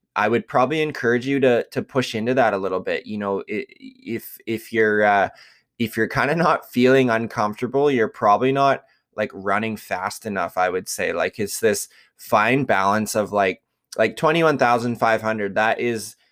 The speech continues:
it's not a small amount of money, but I'm also recognizing that,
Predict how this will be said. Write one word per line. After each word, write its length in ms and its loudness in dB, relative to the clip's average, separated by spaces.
it's 220 -10
not 220 4
a 100 4
small 420 0
amount 280 -4
of 120 -12
money, 440 -8
but 120 -4
I'm 180 0
also 300 -4
recognizing 760 -4
that, 260 0